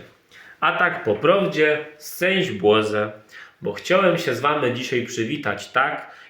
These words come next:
jak się przódy ludzie u nas witały, kiej w pole szli, a kto inny w tym polu już zrobił.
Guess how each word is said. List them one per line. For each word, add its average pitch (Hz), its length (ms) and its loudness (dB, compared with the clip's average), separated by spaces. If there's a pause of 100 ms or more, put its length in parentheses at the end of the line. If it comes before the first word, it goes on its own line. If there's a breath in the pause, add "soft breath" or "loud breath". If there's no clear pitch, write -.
jak 127 180 0
się - 180 -4
przódy 180 480 4
ludzie 151 360 4
u 160 140 4
nas 135 240 0
witały, 147 500 0
kiej 123 220 -2
w - 140 -12
pole 131 340 2
szli, 175 500 -2 (220 loud breath)
a 147 120 0
kto 135 240 0
inny 190 380 2
w - 80 -8
tym 120 200 0
polu 139 300 2
już 117 180 -2
zrobił. 98 520 -2